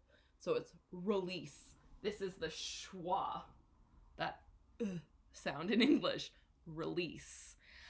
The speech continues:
Um, so release is a verb that we use in many, many different contexts. It's basically to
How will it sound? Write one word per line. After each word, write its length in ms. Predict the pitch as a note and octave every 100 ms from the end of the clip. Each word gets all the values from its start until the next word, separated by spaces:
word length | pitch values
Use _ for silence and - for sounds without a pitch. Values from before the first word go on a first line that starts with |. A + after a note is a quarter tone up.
| - - -
Um, 460 | G#3 G#3+ G#3+ G#3 G3+ - - - - - _ _
so 360 | - - G4 -
release 560 | F#4 D#4+ F4 F4+ A4 -
is 120 | C#5+ A#4+
a 80 | C4+
verb 360 | C4+ C#4 A#3
that 200 | C4+ B3+
we 100 | B3
use 460 | A#3 A3 A#3+ C4 B3
in 500 | A3+ G#3+ G3+ A3+ C#4
many, 440 | D#4 F4 E4 D#4+ D4
many 440 | B3 B3 B3 A#3
different 460 | F#3 G#3+ - F#3+ E3+
contexts. 920 | - B3+ C4 B3+ G3+ D3+ - - - - - -
It's 200 | D#4 D4+
basically 960 | - F4 B4 - G#4+ C4 B3+ B3 B3 - -
to 260 | A#3+ G#3